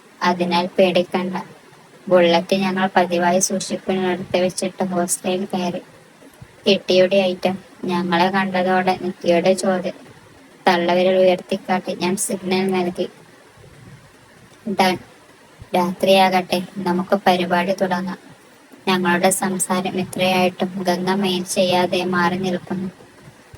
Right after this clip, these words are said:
"ഇവളെന്താടി ഇഞ്ചി കടിച്ച് കുരങ്ങിനെ പോലെ?" "എടി, അവിടെ കാമുകൻ തേച്ച് കുറച്ചു മുമ്പ് വിളിച്ചു പറഞ്ഞതേയുള്ളൂ പിരിയാമെന്ന്." നിത്യയുടെ സംസാരത്തിന്റെ ശൈലി ഞങ്ങളെ ചിരിപ്പിച്ചു.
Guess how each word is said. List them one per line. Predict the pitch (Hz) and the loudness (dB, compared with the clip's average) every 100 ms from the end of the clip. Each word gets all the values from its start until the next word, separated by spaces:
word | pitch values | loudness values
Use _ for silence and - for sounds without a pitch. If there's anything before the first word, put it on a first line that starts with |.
| - | 0
"ഇവളെന്താടി | 180 180 180 196 202 190 190 | 4 6 4 4 4 4 4
ഇഞ്ചി | 185 - 185 180 190 | -2 -2 -2 0 2
കടിച്ച് | 190 185 190 208 | 2 0 -2 -2
കുരങ്ങിനെ | 196 175 175 180 190 196 | 0 0 0 -2 -4 -4
പോലെ?" | 185 180 190 - - - - - - - | -4 -2 -4 -8 -20 -20 -20 -20 -14 0
"എടി, | 180 175 190 196 - | 2 6 4 2 -4
അവിടെ | - 180 190 196 | -2 0 2 2
കാമുകൻ | 208 185 185 185 190 196 190 | 2 0 0 0 0 0 -2
തേച്ച് | 175 - - - - - - - - - - | -4 -4 -8 -8 -18 -20 -20 -20 -20 -4 2
കുറച്ചു | 185 185 - | 2 2 -2
മുമ്പ് | 196 190 185 | -2 -2 2
വിളിച്ചു | 180 180 170 - | 4 4 0 -2
പറഞ്ഞതേയുള്ളൂ | 190 185 180 185 180 185 175 180 180 - 202 | 0 2 0 2 4 4 2 -2 -8 -10 -2
പിരിയാമെന്ന്." | 180 170 170 175 190 180 180 - - - - - - - - | 0 0 0 -2 -2 -4 -4 -8 -20 -20 -20 -20 -20 -14 -4
നിത്യയുടെ | 180 - 175 175 180 | -4 0 0 2 0
സംസാരത്തിന്റെ | 185 190 185 190 190 - 196 185 | 0 -2 -2 -2 -2 -4 -2 -2
ശൈലി | - 180 180 | -2 0 0
ഞങ്ങളെ | 180 185 185 185 196 | 0 -2 0 0 -2
ചിരിപ്പിച്ചു. | - 190 175 170 - | 0 -2 -2 -6 -6